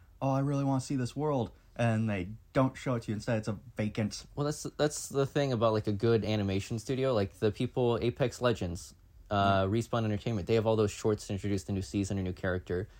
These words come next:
Speaker 2: It's basically Into the Spider-Verse style animation, and they've been doing it since before Into the Spider-Verse's first trailer.
Speaker 1: Mm.
Speaker 2: But they're never gonna make a feature-length movie or animated franchise 'cause they're a video game. Although, they did say they're looking at making alternative game modes,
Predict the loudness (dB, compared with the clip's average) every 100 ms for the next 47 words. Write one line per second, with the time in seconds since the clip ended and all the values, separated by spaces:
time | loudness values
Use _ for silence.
0 | -20 -20 -2 -2 4 4 4 2 2 0
1 | 0 2 2 2 0 2 2 2 0 0
2 | -2 -2 -2 -4 0 0 2 2 2 2
3 | 0 -4 -4 -4 2 2 2 0 -2 0
4 | 0 0 -2 -4 -4 -4 -4 -4 0 0
5 | -2 -10 -10 -10 -10 -16 -20 -20 -16 8
6 | 10 10 4 4 6 6 4 4 0 -2
7 | -2 0 0 -2 0 0 0 0 0 0
8 | -2 -2 -4 -6 -6 -8 -6 -6 -4 -4
9 | -4 -4 -4 -4 -2 4 8 8 6 4
10 | 0 2 0 2 2 2 0 0 -2 0
11 | -2 -2 -4 -2 -2 -2 0 -2 -2 -2
12 | 0 0 0